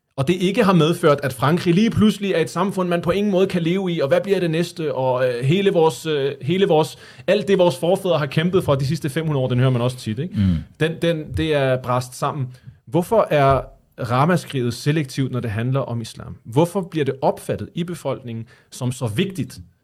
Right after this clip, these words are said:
Speaker 1: at specifikt muslimer skal fornedres og krænkes?
Speaker 2: Det har, det, altså, det, det spørgsmål skal du nok selv få lov til at svare på, men, men jeg tænker i hvert fald, at jeg kan give et lille bidrag til det. Det har jo vel noget at gøre med,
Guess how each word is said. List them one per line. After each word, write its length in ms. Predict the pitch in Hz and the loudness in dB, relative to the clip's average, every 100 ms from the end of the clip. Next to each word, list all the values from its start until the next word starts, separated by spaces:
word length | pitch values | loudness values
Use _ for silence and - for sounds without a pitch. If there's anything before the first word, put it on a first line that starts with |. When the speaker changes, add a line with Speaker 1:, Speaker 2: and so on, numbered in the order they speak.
| _ | _
Speaker 1:
at 140 | 135 131 | -8 -8
specifikt 760 | - 135 - 131 - 196 - - | -6 -6 -6 -10 -8 -8 -10 -6
muslimer 540 | 135 - 143 127 117 - _ | -6 -4 -4 -4 -8 -12 _
skal 200 | - 117 | -10 -8
fornedres 480 | - 113 123 107 104 | -4 -4 -4 -6 -10
og 80 | 101 | -12
krænkes? 440 | - - - - 104 | -14 -16 -12 -2 0
Speaker 2:
Det 100 | 117 | 2
har, 280 | 147 196 135 - - | 0 -2 -4 -10 -10
det, 100 | 160 - - | -10 -10 -12
altså, 180 | 107 110 87 - 123 | -4 -4 -6 -4 0
det, 240 | 170 - | 0 0
det 180 | 160 135 | -4 -4
spørgsmål 420 | - 135 127 127 | -2 0 4 2
skal 180 | - 104 | 4 4
du 60 | |
nok 140 | 104 120 | 4 4
selv 160 | 127 | 2
få 100 | 117 | 4
lov 120 | 113 117 | 4 4
til 100 | 117 | 2
at 60 | |
svare 200 | 101 104 | 2 2
på, 140 | 127 110 | 6 6
men, 280 | 110 107 - - - | 6 4 0 -12 2
men 160 | 107 | 6
jeg 100 | 107 | 6
tænker 220 | 95 160 170 | 4 2 4
i 20 | |
hvert 160 | 131 | 4
fald, 140 | 127 110 | 4 2
at 20 | |
jeg 80 | 104 | 2
kan 120 | 101 | 0
give 180 | 120 117 | 0 -2
et 80 | 95 | 0
lille 160 | 104 | 0
bidrag 340 | 113 185 135 101 | 2 4 4 2
til 140 | 92 | 0
det. 140 | 90 - - - _ | -2 -4 -18 -20 _
Det 80 | 107 | 2
har 100 | 107 | 4
jo 60 | 202 | 4
vel 120 | 285 | 4
noget 140 | 160 | 4
at 80 | 151 | 4
gøre 160 | 127 131 | 4 4
med, 200 | 95 | 4